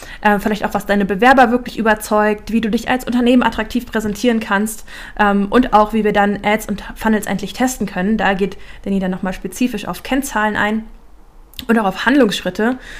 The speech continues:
Und natürlich wird Danny uns auch durch einen Funnel führen, den er im Anschluss an den Talk natürlich auch zur Verfügung stellen wird. Danke dafür schon mal, Danny. Genau, ansonsten, wie immer, gibt es Fragen, dann gerne in den Live-Chat damit. Nutzt den gerne auch aktiv,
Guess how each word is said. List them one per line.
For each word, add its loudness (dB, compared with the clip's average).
Und 6
natürlich 4
wird 2
Danny 2
uns -6
auch 2
durch -2
einen -2
Funnel 2
führen, 2
den 2
er 2
im -2
Anschluss -4
an -2
den -2
Talk -6
natürlich -8
auch -8
zur -12
Verfügung -2
stellen -6
wird. -4
Danke -6
dafür -6
schon -4
mal, -2
Danny. -4
Genau, 6
ansonsten, 2
wie 2
immer, 4
gibt 2
es -2
Fragen, 4
dann 4
gerne 4
in 0
den 2
Live-Chat 0
damit. -4
Nutzt 0
den 0
gerne 2
auch -6
aktiv, 0